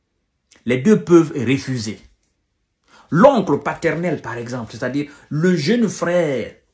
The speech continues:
le jeune frère du père de la fille, peut dire, « Ok, comme moi, mon grand frère a refusé,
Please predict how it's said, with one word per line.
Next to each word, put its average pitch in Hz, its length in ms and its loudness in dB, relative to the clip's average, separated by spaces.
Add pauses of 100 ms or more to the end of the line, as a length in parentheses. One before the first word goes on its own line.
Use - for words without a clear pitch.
(580)
le 165 180 4
jeune 208 240 0
frère 160 220 -4
du 135 180 -10
père 175 360 -2
de 117 60 -8
la 117 160 -8
fille, 165 500 -10 (760)
peut 190 120 2
dire, « 160 260 0
Ok, 165 200 -4 (320)
comme 214 300 4
moi, 226 160 4
mon 139 180 -2
grand 151 240 -4
frère 131 400 -6
a 165 140 -4
refusé, 185 560 -4